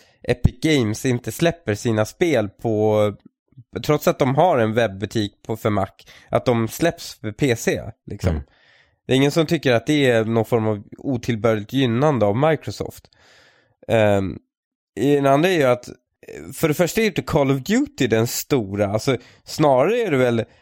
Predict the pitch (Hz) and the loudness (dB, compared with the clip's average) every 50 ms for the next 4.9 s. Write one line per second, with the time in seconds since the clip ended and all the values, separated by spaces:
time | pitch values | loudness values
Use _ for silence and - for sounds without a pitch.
0 | _ _ _ - - 135 139 139 139 143 151 135 - - 143 131 123 123 131 143 | _ _ _ -4 -2 0 2 2 2 2 0 -2 -2 -2 0 0 0 2 0 2
1 | 131 123 - 135 127 120 117 117 113 117 139 165 196 226 208 170 156 143 147 131 | 0 0 0 0 0 0 0 -2 -4 -2 0 0 0 0 -2 -2 0 0 0 2
2 | 120 113 107 - - - - - _ _ _ - 151 135 117 104 - - 196 202 | 2 -2 -2 -6 -10 -10 -10 -14 _ _ _ -4 -2 -2 -2 -2 -2 -2 0 2
3 | 202 180 147 139 101 92 131 127 117 110 - - 117 107 107 107 107 101 104 104 | 2 2 2 2 2 2 2 2 0 -2 -2 -2 0 2 2 2 2 0 -2 -4
4 | - - - - 135 120 104 101 - _ - 214 190 156 123 95 90 | -4 -4 -4 0 0 0 0 -2 -4 _ -4 -2 0 0 0 -2 -4